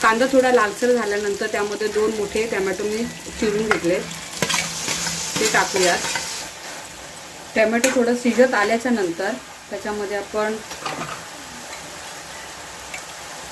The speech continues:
एक चमचा एवढं तिखट, पाव चमचा हळद आणि एक चमचा धनजिरं पूड,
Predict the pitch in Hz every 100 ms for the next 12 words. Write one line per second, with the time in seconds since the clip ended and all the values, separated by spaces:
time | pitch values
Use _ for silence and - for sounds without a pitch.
0 | - - 208 233 - 214 233 220 220 -
1 | 233 - 214 202 - - - - - -
2 | - - - - - - - - - -
3 | - - - 208 208 208 214 208 220 208
4 | 196 196 202 - - - - - - -
5 | - - - 202 226 226 233 233 240 214
6 | 240 240 226 240 233 233 220 -